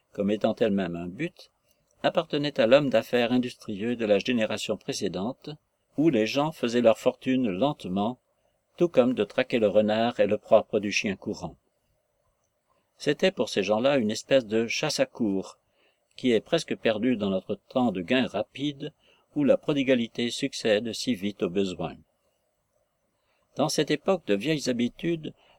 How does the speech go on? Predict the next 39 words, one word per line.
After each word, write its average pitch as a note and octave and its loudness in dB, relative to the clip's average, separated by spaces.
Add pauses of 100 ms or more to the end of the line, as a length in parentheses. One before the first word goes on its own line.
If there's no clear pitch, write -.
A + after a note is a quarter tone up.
l'indépendance C3+ 0
s'obtenait B2+ -2
rarement, A#2 -2 (460)
sans - 0
l'aide C3 6
d'un A#2+ 2
peu B2 -2
de A2+ 0
parcimonie. A2 -2 (1000)
Et A2+ 0
vous B2 2
auriez C3+ 8
trouvé B2+ 2
dans G#2 -6
presque - -2
chaque - -2
district - -10
de F#2 -8
province C#3 -6 (360)
ce - -2
défaut D3 0
uni C#3+ 0
à A2 -2
des A2+ -2
caractères A#2+ 0
aussi B2+ -4
variés A2+ -2
entre G2 -4
eux D3+ -4 (420)
que A2 0
les A2 0
fruits C#3 -2
dont G#2+ -2
nous G#2+ -2
pouvons G#2+ -4
extraire A2 0
un G2 -4
suc - -6
acide. - -6